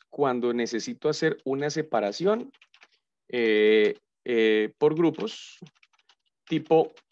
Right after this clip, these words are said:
K-means. Más o menos esa es la vuelta.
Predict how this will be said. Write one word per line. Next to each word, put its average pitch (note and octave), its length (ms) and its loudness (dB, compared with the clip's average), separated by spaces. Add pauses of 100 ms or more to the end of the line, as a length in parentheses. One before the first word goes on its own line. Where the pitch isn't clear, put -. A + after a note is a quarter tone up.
(240)
K-means. - 640 -2 (4000)
Más A#2 200 -2
o A2+ 60 -2
menos G#2+ 260 -6
esa G#2 160 -6
es G2+ 40 -2
la G2+ 100 0
vuelta. - 260 -14